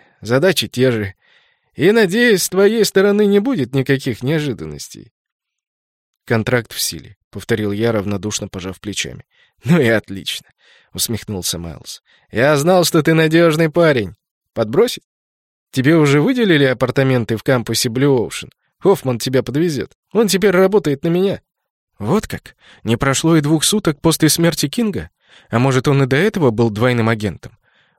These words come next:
В мозгу тут же зароились мрачные подозрения. В этом змеином гнезде, именуемом высшим обществом, можно ожидать чего угодно. «Я побуду в Наутилусе», — твердо ответил я.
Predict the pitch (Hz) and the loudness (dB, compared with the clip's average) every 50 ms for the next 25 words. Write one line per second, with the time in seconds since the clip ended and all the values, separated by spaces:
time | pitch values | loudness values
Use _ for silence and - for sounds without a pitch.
0 | _ - 101 110 120 120 113 123 160 214 202 - _ - 202 208 175 170 185 175 | _ -6 -2 0 0 0 0 -2 -4 -4 -4 -6 _ -2 -2 -2 0 0 -2 0
1 | 156 156 151 151 160 160 175 170 165 151 - - 123 113 131 143 151 - - - | 2 2 2 2 2 2 2 0 0 -2 -2 -2 -2 0 0 0 0 0 -4 -2
2 | 135 135 135 127 - 135 127 131 135 123 131 123 110 95 80 69 65 - _ _ | 0 0 0 0 0 0 0 0 0 2 0 0 0 -2 -6 -10 -16 -20 _ _
3 | _ _ _ _ _ _ - 98 113 127 - 139 131 120 110 120 127 135 135 127 | _ _ _ _ _ _ -4 -2 -2 0 0 0 0 0 0 0 0 2 2 0
4 | 123 123 101 123 127 127 127 117 113 139 185 170 120 104 101 98 104 107 107 107 | -2 -2 -2 -2 0 0 0 0 0 0 0 0 0 0 -2 -2 -2 -2 -2 -2
5 | 104 104 98 117 127 - - - 113 131 165 175 - - 101 - - 113 110 104 | -4 -2 -2 -2 0 0 0 -2 -2 -2 -4 -4 -4 -6 -6 -4 -4 -4 -4 -4
6 | - _ - - _ _ 117 127 131 113 127 123 120 107 120 120 113 123 117 - | -8 _ -20 -20 _ _ 0 0 0 2 2 0 2 2 2 2 2 0 0 0
7 | - - 131 123 123 139 127 104 78 - 82 - _ - - _ _ _ _ _ | -2 0 0 0 2 0 0 0 -4 -10 -12 -12 _ -20 -20 _ _ _ _ _
8 | _ _ _ _ _ _ _ _ _ _ _ _ _ _ _ _ - 117 147 160 | _ _ _ _ _ _ _ _ _ _ _ _ _ _ _ _ -2 0 2 2
9 | 156 151 139 127 120 104 _ _ _ 147 147 151 185 185 156 156 147 139 143 156 | 4 4 2 2 0 -4 _ _ _ 0 2 2 2 2 4 2 2 4 4 2
10 | 160 156 160 - - 98 82 78 80 - - - - _ _ _ _ _ - 113 | 2 2 0 -2 -4 -6 -6 -6 -6 -6 -6 -6 -10 _ _ _ _ _ -2 2
11 | 113 117 104 90 107 101 - 104 101 - - 104 95 90 85 76 | 2 2 2 0 -4 -4 -2 -4 -4 -4 -4 -6 -6 -8 -10 -12